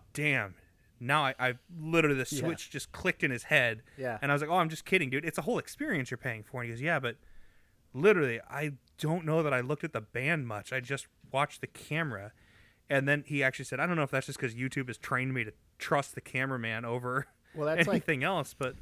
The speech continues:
Speaker 2: you know, you see, you see people taking their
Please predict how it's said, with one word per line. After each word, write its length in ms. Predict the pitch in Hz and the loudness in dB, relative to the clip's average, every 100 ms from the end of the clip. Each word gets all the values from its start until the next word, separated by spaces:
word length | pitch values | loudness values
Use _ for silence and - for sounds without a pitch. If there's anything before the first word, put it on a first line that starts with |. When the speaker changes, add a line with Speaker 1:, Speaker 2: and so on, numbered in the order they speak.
| - - - 135 190 | -8 -4 -4 -2 -2
Speaker 2:
you 160 | 160 180 | 0 2
know, 80 | 165 | 0
you 200 | 156 156 | 0 -2
see, 300 | 254 185 185 | -2 -4 -4
you 100 | 156 | -4
see 220 | 147 190 196 | -6 -4 -4
people 340 | 190 180 147 | -4 -4 -4
taking 400 | - 143 147 139 | -2 -6 -4 -4
their 380 | 127 120 113 | -2 0 0